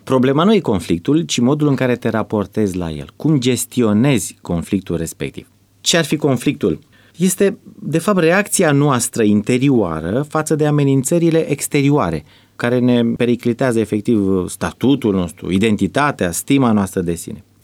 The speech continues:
Atunci când stima noastră, stima de sine, suferă o lovi-, lovitură reală sau imaginară,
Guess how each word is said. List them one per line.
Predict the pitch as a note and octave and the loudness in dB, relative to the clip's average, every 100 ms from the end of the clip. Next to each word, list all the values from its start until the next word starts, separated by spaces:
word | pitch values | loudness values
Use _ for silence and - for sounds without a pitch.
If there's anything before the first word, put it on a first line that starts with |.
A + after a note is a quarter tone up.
| _ | _
Atunci | - G#2+ D3 C#3 | -8 -2 -2 0
când | C#3+ | -2
stima | A#2 - C3+ A2+ | 0 0 0 2
noastră, | A2+ A2 - - - | 0 -2 -6 -12 -12
stima | - B2 A#2+ G2+ | -4 0 0 0
de | G2+ | -2
sine, | - - A2 D2 - _ - | 0 0 0 0 -6 _ -20
suferă | - B2 B2 A#2+ A2 | -6 -4 0 0 2
o | G2 | 2
lovi-, | F#2+ F#2 F#2 | 0 -2 -2
lovitură | G2 F2+ E2+ G2+ | -2 0 0 -2
reală | F#2+ G2 F#2+ D#2+ D#2+ E2 G2+ - _ _ _ | 0 0 0 -2 -4 -6 -6 -10 _ _ _
sau | - F#2+ | -6 0
imaginară, | B2 F#3 F#3+ C3+ D#2+ E2+ A#2+ | 2 2 2 0 0 -4 -8